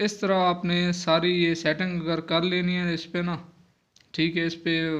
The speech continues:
टाइटल इसका ऐड कर लेना है, डिस्क्रिप्शन ऐड करना है, जो भी ऐड चीज़ें ऐड करनी है,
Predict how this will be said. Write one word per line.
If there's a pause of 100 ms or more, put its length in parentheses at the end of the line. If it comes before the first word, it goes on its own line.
(1040)
टाइटल
इसका
ऐड
कर
लेना
है,
डिस्क्रिप्शन
ऐड
करना
है,
जो
भी
ऐड
चीज़ें
ऐड
करनी
है,